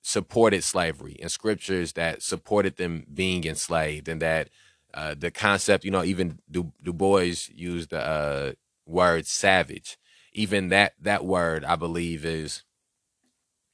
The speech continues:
uh, is used in the wrong, in the wrong way. The, everybo-, every person who was a slave who was brought over here was not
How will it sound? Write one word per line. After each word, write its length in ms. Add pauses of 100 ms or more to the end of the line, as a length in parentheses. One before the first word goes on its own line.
(580)
uh, 300 (1500)
is 460
used 460
in 100
the 100
wrong, 520
in 100
the 100
wrong 320
way. 260
The, 260
everybo-, 380
every 280
person 420
who 100
was 160
a 60
slave 400
who 80
was 100
brought 200
over 180
here 160
was 180
not 260